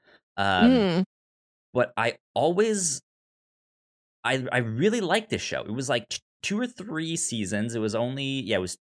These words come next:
Speaker 1: two seasons. Uh, it, it was, it got, like, a seven point three on I M D B. It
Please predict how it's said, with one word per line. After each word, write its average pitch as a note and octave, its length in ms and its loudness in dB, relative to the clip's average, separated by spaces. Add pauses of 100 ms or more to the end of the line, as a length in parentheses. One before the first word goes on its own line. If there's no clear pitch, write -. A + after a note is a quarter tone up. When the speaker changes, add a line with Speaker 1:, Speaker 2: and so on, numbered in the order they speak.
(140)
Speaker 1:
two A#3+ 220 -2
seasons. G2+ 680 -4 (500)
Uh, G#2+ 500 4 (420)
it, A#2 300 -6
it A#2 320 -6
was, A#2+ 340 -4 (220)
it A2+ 180 -6
got, C3 240 0
like, A#2+ 180 -2
a G2 120 -2
seven B2+ 500 -2
point B2+ 340 -8
three A2 760 -4
on G#2 360 0
I G#2 180 -2
M G#2+ 320 2
D G2+ 180 -4
B. F#2+ 480 -2 (260)
It - 140 -6